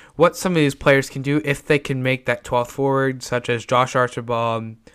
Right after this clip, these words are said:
uh, Ryan Pelling, and Sam Poulin. Those are pretty much your three main guys battling it out right now for that twelfth, uh, forward spot. So, score prediction for this game.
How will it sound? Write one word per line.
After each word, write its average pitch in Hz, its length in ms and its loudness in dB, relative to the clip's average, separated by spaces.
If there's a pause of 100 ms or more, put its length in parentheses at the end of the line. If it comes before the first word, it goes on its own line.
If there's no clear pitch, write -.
(640)
uh, 110 220 0
Ryan 127 320 4
Pelling, 117 640 -2 (360)
and 104 160 -10
Sam 113 300 -4
Poulin. 123 420 -2
Those 123 180 -4
are 123 60 -6
pretty 123 260 -4
much 120 380 -6
your 123 240 -2
three 127 380 -6
main 113 420 -4
guys 107 540 0
battling 117 880 0
it 110 160 -6
out 104 240 -4
right 110 180 -8
now 113 220 -10
for 151 340 0
that 123 220 -2
twelfth, - 380 -6 (500)
uh, 110 180 -4
forward 180 500 2
spot. 139 520 -4 (340)
So, 120 800 -2 (540)
score 214 340 4
prediction 208 680 0
for 170 280 0
this 156 260 0
game. 143 540 -4